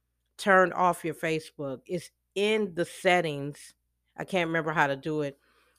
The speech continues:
but I would do it, and my phone would give me alert and say, uh, "This is the time that you indicated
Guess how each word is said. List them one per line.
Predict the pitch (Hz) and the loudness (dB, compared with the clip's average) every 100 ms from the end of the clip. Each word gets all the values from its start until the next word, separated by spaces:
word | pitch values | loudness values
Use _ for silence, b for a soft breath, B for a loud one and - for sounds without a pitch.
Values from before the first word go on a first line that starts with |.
| _ | _
but | 180 175 151 - | 4 6 4 6
I | 185 | 6
would | 220 202 | 8 4
do | 156 190 175 | 2 4 4
it, | 156 | 0
and | - 165 143 - | -4 -4 -4 -4
my | 160 | -2
phone | 165 196 185 190 185 - 262 | 0 2 4 4 0 -6 -8
would | 170 160 | -6 -2
give | 180 170 | -2 0
me | 156 | -2
alert | 147 170 151 | 0 0 0
and | 151 | -4
say, | 170 147 147 _ | -4 -4 -4 _
uh, | 165 151 147 139 135 | -6 -4 -4 -8 -8
"This | 170 170 | -8 -8
is | 170 | -10
the | 170 | -12
time | - 160 147 143 | -2 0 0 -2
that | 143 139 - | -4 -6 -8
you | 151 151 147 143 - _ _ _ _ _ _ | -8 -6 -8 -10 -16 _ _ _ _ _ _
indicated | 196 165 160 175 151 156 | -4 -2 -2 -2 0 -2